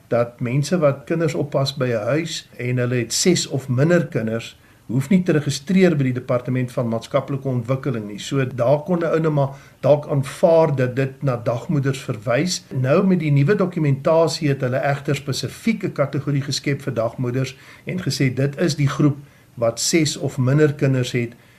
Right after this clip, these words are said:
maar nou het hulle hulle half ingetrek onder die beheer van Departement van Maatskaplike Ontwikkeling, alhoewel die kinderwet sê hulle hoef nie geregistreer te word nie. Speelgroepe het eintlik ook 'n klompie verwarring geskep,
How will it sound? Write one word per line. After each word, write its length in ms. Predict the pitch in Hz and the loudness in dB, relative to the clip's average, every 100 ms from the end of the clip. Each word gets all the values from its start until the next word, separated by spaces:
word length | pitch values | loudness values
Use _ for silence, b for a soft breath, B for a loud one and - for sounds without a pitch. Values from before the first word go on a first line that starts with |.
| b | b
maar 420 | 123 120 131 135 | -4 4 4 4
nou 400 | 127 135 165 180 | 4 6 8 6
het 80 | 185 | 4
hulle 220 | 127 147 | 0 4
hulle 180 | 147 139 | 6 6
half 260 | 123 143 - | 4 2 4
ingetrek 640 | 185 190 180 175 156 143 - | 4 4 2 2 4 4 2
onder 360 | 143 143 139 123 | 2 4 4 2
die 120 | 120 | -2
beheer 440 | 117 117 127 185 | -2 0 4 2
van 260 | 180 143 117 | 2 -2 -2
Departement 560 | 113 - 117 123 120 | -4 -2 -2 -4 -8
van 140 | - 123 | -4 -4
Maatskaplike 580 | 117 - 135 123 135 131 | -4 -4 -6 -4 -6 -4
Ontwikkeling, 580 | 120 120 120 147 190 220 B B | -4 -4 -4 -2 -2 -4 B B
alhoewel 400 | 131 139 123 143 | 2 4 6 6
die 100 | 151 | 6
kinderwet 500 | 147 165 165 151 143 - - | 2 2 4 4 2 -2 -16
sê 280 | - - 147 | -8 0 2
hulle 180 | 131 135 | 4 4
hoef 260 | 131 135 | 4 2
nie 300 | 151 135 120 b b | 2 2 0 b b
geregistreer 680 | - 123 120 - - 175 165 | -8 -6 -4 -4 2 4 4
te 120 | - | 2
word 260 | 113 107 - | -2 -4 -6
nie. 140 | 104 - B B B | -14 -14 B B B
Speelgroepe 720 | - - 269 269 - 208 196 | -8 0 2 2 0 0 4
het 260 | 156 135 | 2 2
eintlik 360 | - 175 185 185 | -4 -2 -2 -2
ook 140 | 180 | -2
'n 120 | 156 - | -2 -4
klompie 600 | 170 170 175 175 156 131 | 0 2 2 0 -2 -4
verwarring 680 | - 139 120 131 139 160 151 | -4 -2 0 0 2 0 0
geskep, 480 | 151 139 - 139 | -2 -4 -2 -2